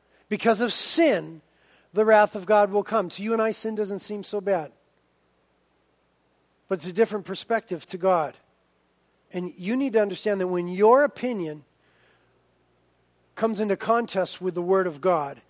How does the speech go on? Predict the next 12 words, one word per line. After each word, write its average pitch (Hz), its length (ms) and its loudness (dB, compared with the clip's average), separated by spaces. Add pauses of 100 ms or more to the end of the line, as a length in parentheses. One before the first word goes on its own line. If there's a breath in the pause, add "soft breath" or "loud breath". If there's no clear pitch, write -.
(220)
you 180 240 -6
lose, 196 360 -2
man. 147 320 -10 (2250)
As - 80 -14
much 233 300 2
as 220 100 -6
it 233 60 0
may 226 140 2
be 220 100 -2
reasonable 233 680 2
to - 160 -8
you, 135 180 -12